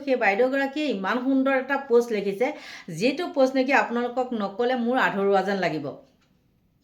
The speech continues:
বাইদেউগৰাকীয়ে কৈছে, "আহ, হয়তো বহুতে কথাখিনি কোৱাৰ বাবে যি টি মন্তব্য দিব,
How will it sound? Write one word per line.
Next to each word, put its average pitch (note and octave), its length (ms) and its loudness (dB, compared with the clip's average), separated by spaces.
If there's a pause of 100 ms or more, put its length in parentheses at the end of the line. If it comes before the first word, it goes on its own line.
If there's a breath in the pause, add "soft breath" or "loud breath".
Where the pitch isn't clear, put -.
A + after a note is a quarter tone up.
(180)
বাইদেউগৰাকীয়ে C#4 800 4
কৈছে, C4 400 6
"আহ, C4+ 920 4
হয়তো D#4+ 720 6
বহুতে C#4 520 8
কথাখিনি C4+ 500 4
কোৱাৰ B3+ 460 8
বাবে B3 300 8 (380 loud breath)
যি F#3+ 320 0
টি E4+ 200 0
মন্তব্য C#4 760 2
দিব, A#3 220 2